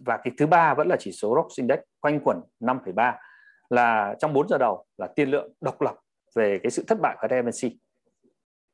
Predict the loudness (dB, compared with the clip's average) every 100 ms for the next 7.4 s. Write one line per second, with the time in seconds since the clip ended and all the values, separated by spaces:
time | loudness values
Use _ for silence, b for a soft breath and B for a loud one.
0 | _ _ _ -20 _ b _ _ _ 2
1 | 4 6 6 6 4 4 2 0 0 0
2 | -4 -4 -4 -2 4 6 6 4 0 0
3 | -2 -4 _ _ 0 2 2 0 -2 0
4 | 2 2 2 0 -4 -6 -8 -10 -8 2
5 | 2 4 2 2 2 4 4 2 0 -10
6 | -6 -2 -2 -2 2 0 0 -2 0 4
7 | 4 2 -2